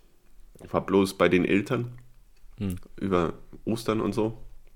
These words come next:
Speaker 1: War recht gemütlich.
Speaker 2: Im Keller?
Speaker 1: Und, bitte?
Speaker 2: Im Keller?
Speaker 1: Nö, nö, aber mir wurde dann auch erzählt, was im Keller so alles noch rumliegt. Also
Speaker 2: Ah.
Speaker 1: wir, wir hatten mal schöne,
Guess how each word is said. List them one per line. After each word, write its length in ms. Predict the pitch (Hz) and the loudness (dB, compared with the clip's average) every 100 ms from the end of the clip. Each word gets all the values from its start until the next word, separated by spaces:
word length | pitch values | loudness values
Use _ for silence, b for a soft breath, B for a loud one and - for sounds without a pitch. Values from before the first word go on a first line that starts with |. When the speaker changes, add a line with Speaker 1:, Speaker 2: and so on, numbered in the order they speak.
| - - - - - | -18 -18 -18 -16 -4
Speaker 1:
War 200 | 80 73 | -2 0
recht 160 | 92 - | -2 0
gemütlich. 520 | 95 113 - 143 - - - b b b b b b - | 2 2 0 -4 -6 -20 -20 b b b b b b -2
Speaker 2:
Im 100 | 104 | 4
Keller? 240 | 87 170 | 6 6
Speaker 1:
Und, 500 | 82 82 82 - - - - - - - - | 4 2 0 -6 -14 -16 -20 -20 -20 -2 6
bitte? 320 | 120 190 - - - - | 8 8 4 -16 -6 0
Speaker 2:
Im 120 | 123 | 4
Keller? 280 | - 135 208 B B B - - | 6 6 4 B B B -6 12
Speaker 1:
Nö, 320 | 143 147 127 | 12 12 12
nö, 220 | 131 127 | 12 12
aber 160 | 82 107 | 8 8
mir 200 | 107 104 | 8 8
wurde 160 | 123 113 | 6 6
dann 120 | 107 | 6
auch 60 | 98 | 8
erzählt, 460 | 101 98 - 113 | 6 6 6 6
was 140 | 101 104 | 6 6
im 100 | 101 | 4
Keller 360 | - 131 113 | 8 10 10
so 140 | 101 90 | 10 10
alles 260 | 98 98 | 10 8
noch 160 | 107 101 | 6 4
rumliegt. 440 | 135 110 80 78 | 4 4 2 2
Also 180 | 85 87 | 2 4
Speaker 2:
Ah. 80 | 87 | 4
Speaker 1:
wir, 200 | 92 85 | 4 4
wir 80 | 95 | 4
hatten 160 | 113 | 6
mal 200 | 110 95 - | 6 6 4
schöne, 600 | - 123 117 107 101 | 4 6 10 10 10